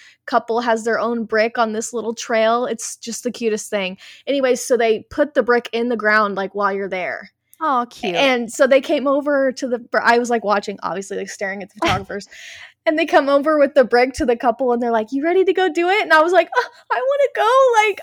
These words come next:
Speaker 1: I wanna be there for that." And Chris was like, "That's so
Speaker 2: <laughs>
Speaker 1: funny that you literally feel like you missed out on all the moments because you're so
Speaker 2: Yeah.
Speaker 1: used to being the one," like, I'm, like, looking over my table watching them do the sunset pictures. I'm
Speaker 2: <laughs>
Speaker 1: like,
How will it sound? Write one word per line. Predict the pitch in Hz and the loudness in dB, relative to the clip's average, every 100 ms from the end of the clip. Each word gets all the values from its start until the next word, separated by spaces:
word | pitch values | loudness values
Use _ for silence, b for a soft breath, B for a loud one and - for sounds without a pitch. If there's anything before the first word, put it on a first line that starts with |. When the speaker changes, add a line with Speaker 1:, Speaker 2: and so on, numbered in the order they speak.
| - | -2
Speaker 1:
I | |
wanna | 349 523 719 762 | 0 0 -2 -4
be | 605 571 | -6 -2
there | 554 508 480 403 | 0 0 0 2
for | |
that." | 359 311 285 269 | 4 6 6 4
And | 330 | 2
Chris | 302 370 339 | 4 4 4
was | 285 | 4
like, | 285 247 | 2 4
"That's | 277 254 | 2 4
so | 247 277 | 4 4
Speaker 2:
<laughs> | 349 - | 2 0
Speaker 1:
funny | 269 262 | 2 2
that | 254 | 2
you | 247 247 | 2 4
literally | 247 240 240 247 | 6 8 6 4
feel | - 226 | 2 2
like | 226 226 226 | 4 2 -2
you | 226 | -6
missed | 214 220 - | -4 -6 -2
out | 202 214 | 0 2
on | 208 214 | 0 0
all | 208 208 | 0 0
the | 214 | -2
moments | 202 202 220 254 302 311 | -2 -2 0 -2 -2 -6
because | 269 254 254 214 | -6 -2 -2 0
you're | 247 | -2
so | 175 233 | 2 2
Speaker 2:
Yeah. | 247 247 | 2 0
Speaker 1:
used | 269 - | -2 -2
to | 226 | -2
being | 233 226 240 | 0 0 0
the | 226 | 0
one," | 214 220 220 | 2 2 2
like, | 214 196 190 - B B B B | 0 0 -2 -8 B B B B
I'm, | 370 | 6
like, | 392 254 | 6 4
looking | 262 - 262 254 302 247 | -2 -2 2 2 0 0
over | 247 247 | 0 0
my | 233 214 | -4 -6
table | 214 208 220 214 | -6 -4 -2 -2
watching | 190 208 - 226 | -2 -2 -2 -4
them | 214 214 | -2 -4
do | 208 208 | -2 -2
the | 262 | 0
sunset | - 214 - 220 - | 0 -2 2 0 2
pictures. | 277 254 - 233 254 247 | -2 0 0 0 0 0
I'm | 233 | 0
Speaker 2:
<laughs> | |
Speaker 1:
like, | 240 220 220 339 | 2 0 -2 -12